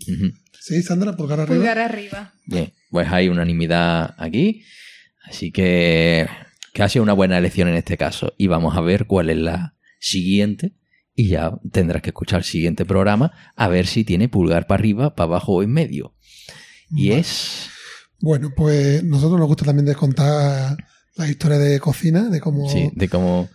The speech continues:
Speaker 2: Le digo a Pablo, ¿qué vamos a hablar en el siguiente programa? Pablo considera que no nos tenemos que ir todavía de Marvel.
Speaker 1: No,
Speaker 2: Hay
Speaker 1: porque
Speaker 2: que ir
Speaker 1: está
Speaker 2: haciendo la cuota de Marvel, D C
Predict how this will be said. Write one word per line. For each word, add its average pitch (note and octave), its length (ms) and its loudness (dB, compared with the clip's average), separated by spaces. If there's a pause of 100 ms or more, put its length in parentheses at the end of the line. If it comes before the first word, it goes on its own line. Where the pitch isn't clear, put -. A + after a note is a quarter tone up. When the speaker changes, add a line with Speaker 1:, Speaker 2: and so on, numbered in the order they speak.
(300)
Speaker 2:
Le D#3+ 100 2
digo D3 120 4
a C3 60 2
Pablo, D#3+ 260 2
¿qué E3 120 0
vamos F3+ 240 2
a E3 40 2
hablar D#3 180 2
en D3+ 40 2
el C#3+ 60 0
siguiente D3 320 -2
programa? C3 260 -10 (400)
Pablo D#3+ 440 -14
considera D3+ 540 -2
que D3+ 100 -4
no C#3 120 -2
nos C#3 140 -2
tenemos C#3 260 0
que - 100 -2
ir - 60 -8
todavía C3 260 -4
de C3+ 80 -8
Marvel. F3 360 0 (400)
Speaker 1:
No, - 120 -4
Speaker 2:
Hay - 60 -4
Speaker 1:
porque - 140 -6
Speaker 2:
que D#3+ 100 0
ir D3+ 60 4
Speaker 1:
está D3 100 4
Speaker 2:
haciendo C#3+ 260 0
la C#3 120 2
cuota D3 360 0
de C#3 280 -2
Marvel, C#3 280 -2
D C#3 80 -4
C C#3 280 -6